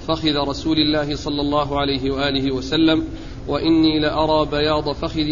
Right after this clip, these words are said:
نبي الله صلى الله عليه وآله وسلم. فلما دخل القرية قال: "الله أكبر، خربت خيبر، إنا إذا ن-، إنا إذا نزلنا بساحة قوم فساء صباح المنذرين". قالها ثلاث مرات.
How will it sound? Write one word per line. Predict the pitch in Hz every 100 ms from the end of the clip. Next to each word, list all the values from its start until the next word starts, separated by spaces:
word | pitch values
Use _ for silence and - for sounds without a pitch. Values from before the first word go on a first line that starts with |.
| 147
نبي | 143 156 151
الله | 147 151 151 131 -
صلى | - 185 160
الله | 151 147 135 139
عليه | 139 135 135
وآله | 139 143 135 135
وسلم. | 131 - 151 143 123 - - - - - 139
فلما | 143 160 156 151
دخل | 156 151 143
القرية | 139 151 156 156 139 -
قال: | 139 151 165 156 - - - 160
"الله | 156 156 147 135
أكبر، | 156 - 160 160 - - -
خربت | - 170 165 156 131
خيبر، | - 156 165 151 147 - - - - 170
إنا | 170 165 156
إذا | 156 156 156 151
ن-، | 156 - - - - - 170
إنا | 170 165 160
إذا | 165 160 160
نزلنا | 156 151 160 160 156 151
بساحة | 147 143 156 147 143 143 143
قوم | 165 156 147
فساء | 135 135 131 156 160 131
صباح | - 143 139 156 147
المنذرين". | 143 143 147 139 139 151 147 123 - -
قالها | 156 165 156 151 147
ثلاث | 147 151 143
مرات. | 143 143 139 147